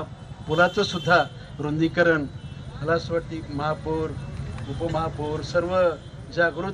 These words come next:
नगरसेवक आहे, इथला जर पुलाला रुंदीकरण जर आपण प्रस्ताव दिला आणि हा चार रस्ता, चार पदरी जर रस्ता केला, तर मला असं वाटतं की सोलापूरच्या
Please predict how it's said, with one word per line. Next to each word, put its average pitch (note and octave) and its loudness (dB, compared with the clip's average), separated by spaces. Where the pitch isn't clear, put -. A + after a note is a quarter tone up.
नगरसेवक F3 0
आहे, C#3+ 0
इथला F#3+ 4
जर A3 6
पुलाला F#3 4
रुंदीकरण E3+ 4
जर D#3 -2
आपण D3+ 4
प्रस्ताव D3+ 2
दिला D#3 2
आणि D3+ -2
हा D#3 -2
चार D3+ 4
रस्ता, - -6
चार E3+ 6
पदरी D3+ -2
जर D3+ 4
रस्ता D3+ 4
केला, D#3+ 2
तर F#3+ -6
मला E3 6
असं E3+ 4
वाटतं D#3 2
की D#3+ -6
सोलापूरच्या D#3 2